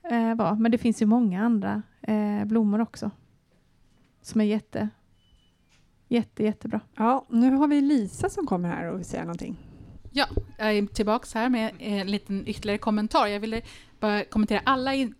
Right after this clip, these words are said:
Speaker 3: jag önskar att all-, vi alla hade sån kondition som Ann-Sofie.
Speaker 2: Ja.
Speaker 3: <laughs>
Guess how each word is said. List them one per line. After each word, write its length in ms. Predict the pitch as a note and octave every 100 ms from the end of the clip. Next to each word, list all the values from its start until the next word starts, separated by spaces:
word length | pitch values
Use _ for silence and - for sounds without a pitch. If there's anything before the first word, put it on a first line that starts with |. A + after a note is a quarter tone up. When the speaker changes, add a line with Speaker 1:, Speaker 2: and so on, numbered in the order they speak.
| - - _ _
Speaker 3:
jag 160 | A#3+ A3+
önskar 360 | B3 - C4
att 100 | A3+ -
all-, 220 | A#3 G3+
vi 120 | G#3+
alla 260 | G#3+ G#3+ G#3+
hade 220 | A3 F#3
sån 200 | G3+ F3+
kondition 520 | G3 F#3 - F3+ F3+
som 320 | - E3+ F3 - - - -
Ann-Sofie. 560 | A3 G#3+ - F#3 - A3+ C#4+ - -
Speaker 2:
Ja. 140 | C4 B3
Speaker 3:
<laughs> 40 | E4+